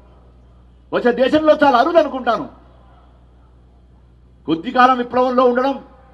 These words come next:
సాధ్యమే, ఎక్కువ కాలం విప్లవంలో ఉండడం కూడా సాధ్యమే కావచ్చు. జీవితంలో విప్లవం అంత-, విప్లవంలో, జీవితం అంతా విప్లవంలో ఉండడం అనేది చాలా గొప్ప విషయం.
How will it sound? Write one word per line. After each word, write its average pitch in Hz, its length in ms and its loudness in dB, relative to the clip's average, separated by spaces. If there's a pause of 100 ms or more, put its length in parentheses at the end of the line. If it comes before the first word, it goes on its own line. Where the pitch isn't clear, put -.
(1600)
సాధ్యమే, 175 400 -8 (1700)
ఎక్కువ 285 320 0 (100)
కాలం 277 240 2
విప్లవంలో 277 380 0
ఉండడం 269 320 0 (640)
కూడా 240 200 0 (100)
సాధ్యమే 208 420 -2
కావచ్చు. 131 300 -10 (1500)
జీవితంలో 311 580 4
విప్లవం 254 320 -4
అంత-, 240 240 -14
విప్లవంలో, 214 400 -4 (100)
జీవితం 208 240 -6
అంతా 226 240 -6 (100)
విప్లవంలో 226 420 -4
ఉండడం 175 200 -4
అనేది 160 340 -4 (920)
చాలా 127 140 -6 (100)
గొప్ప 117 180 -12
విషయం. - 360 -16